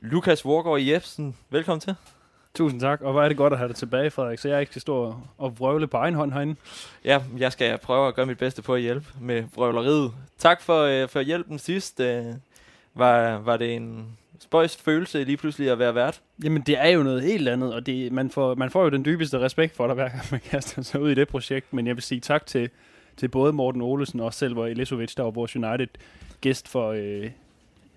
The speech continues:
Speaker 2: yderst kvalificerede, øh, samtaler og, og bud på score også. Morten Olsen, han var jo kun et,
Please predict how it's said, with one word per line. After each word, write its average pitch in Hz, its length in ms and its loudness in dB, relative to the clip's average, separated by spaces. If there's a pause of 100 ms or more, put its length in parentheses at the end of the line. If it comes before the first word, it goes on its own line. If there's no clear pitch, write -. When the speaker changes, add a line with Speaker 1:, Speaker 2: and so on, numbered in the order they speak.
(220)
Speaker 2:
yderst 208 300 0
kvalificerede, 135 920 2
øh, 120 160 -2
samtaler 139 520 0
og, 123 480 -2
og 127 140 0
bud 160 240 2
på 139 140 -4
score 151 360 4
også. 120 300 -2
Morten 127 360 -2
Olsen, 139 260 0
han 127 120 -4
var 135 80 2
jo 120 60 2
kun 139 200 0
et, - 180 -6